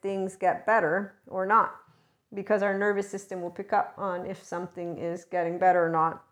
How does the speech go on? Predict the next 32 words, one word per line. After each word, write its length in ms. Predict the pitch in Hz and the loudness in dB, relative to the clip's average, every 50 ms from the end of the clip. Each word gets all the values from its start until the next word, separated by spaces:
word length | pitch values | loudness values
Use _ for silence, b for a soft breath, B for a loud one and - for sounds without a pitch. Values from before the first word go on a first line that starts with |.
| _ | _
And 160 | - 196 196 | -8 -6 -6
so 260 | 196 - 214 202 202 196 | -2 0 2 2 4 4
here's 300 | 214 214 208 202 202 196 | 6 6 4 4 4 4
where 140 | 190 185 | 2 2
better 280 | 180 196 208 233 240 226 | 6 8 8 8 8 6
means 380 | 208 190 185 180 180 185 170 180 | 4 2 0 0 0 -2 -2 -4
the 80 | 185 | -6
person's 500 | 180 - - 190 175 - 185 175 170 165 | -6 -2 -2 -4 -4 -4 -4 -6 -4 -2
well-being 520 | 175 175 165 170 - 226 240 220 202 170 160 | 0 2 2 2 0 0 0 0 0 -2 -2
increases, 680 | 180 170 - - 180 165 170 - - - 165 - - | -4 -6 -6 -8 -8 -10 -8 -10 -12 -12 -12 -12 -8
not 260 | 170 165 160 165 - | -6 -6 -6 -6 -2
the 100 | 170 175 | 2 4
opposite. 500 | 185 196 185 - 160 - - - - - _ b b b b b b b b b b b | 4 4 2 0 -6 -10 -12 -12 -12 -14 _ b b b b b b b b b b b
If 200 | - 214 214 - | -2 -2 0 0
a 60 | 208 | -2
person's 580 | 208 - - 233 226 233 233 - 220 220 214 196 | 0 4 6 8 8 6 6 2 0 0 0 2
mind 460 | 190 190 202 226 233 226 214 214 214 | 6 8 8 8 8 6 4 2 0
continues 720 | - 196 180 - - 240 233 226 220 220 214 220 - - - | -2 -2 -4 -2 -2 -2 0 0 0 -2 -2 -6 -10 -10 -6
to 400 | 214 196 196 190 190 185 185 180 | -2 -2 0 2 2 2 2 2
move 360 | - 196 196 202 220 226 214 | 0 0 0 2 2 2 2
into 380 | 208 202 196 196 196 - 208 190 | 2 0 0 -2 -4 -4 -4 -2
rigidity 580 | 175 175 175 175 - 202 190 196 185 185 180 175 | -2 -2 -2 -2 0 0 0 0 0 0 -2 -2
and 240 | 165 175 175 170 | -2 -2 -4 -4
chaos, 540 | - - 247 240 220 196 180 180 180 180 - | -2 0 4 6 8 8 8 8 6 2 -2
they're 180 | - 190 185 180 | -6 -6 -4 0
not 340 | 185 196 185 - - - - | 2 2 2 0 0 -2 0
getting 320 | 190 185 180 175 165 160 | 2 2 2 2 -2 -4
better. 320 | - - - - - - - _ _ - | -6 -6 -8 -8 -12 -16 -20 _ _ -14
And 120 | - 180 | -12 -10
at 160 | 180 - 180 - | -10 -6 0 6
that 320 | 196 208 220 208 - - | 8 8 8 8 6 0
point, 400 | - 202 185 180 175 170 165 - | -4 -2 -2 -2 -4 -6 -8 -12